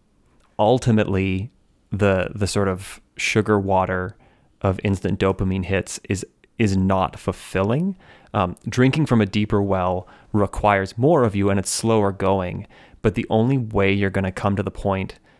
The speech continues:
as a human where you recognize, "Oh, I, like, I need something that is more sustainable, more long-term."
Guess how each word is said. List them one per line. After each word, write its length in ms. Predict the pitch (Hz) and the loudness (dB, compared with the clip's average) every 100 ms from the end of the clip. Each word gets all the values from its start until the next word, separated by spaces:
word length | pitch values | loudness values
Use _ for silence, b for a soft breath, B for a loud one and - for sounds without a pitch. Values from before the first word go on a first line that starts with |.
| b - | b -4
as 140 | 95 | -2
a 40 | |
human 500 | 92 - 151 160 107 | -2 -2 0 2 2
where 120 | 101 98 | 2 0
you 120 | 98 | 0
recognize, 560 | 98 95 101 101 95 - | 0 -2 -2 -2 -2 -2
"Oh, 180 | 104 98 | -2 0
I, 120 | 104 - - | -4 -6 -6
like, 140 | 101 | -2
I 80 | 104 | 0
need 320 | 98 104 120 | 0 2 0
something 440 | - 107 98 98 95 | 0 -2 0 -2 -2
that 120 | 95 | -4
is 400 | 92 90 95 - - b b b b b - | -4 -6 -8 -14 -16 b b b b b -2
more 220 | 101 101 | 0 0
sustainable, 720 | - 101 - 98 98 98 95 | 0 -2 0 2 2 2 0
more 220 | 95 98 | 0 -2
long-term." 720 | 95 95 92 98 - 92 92 | -2 0 0 0 -2 -2 -4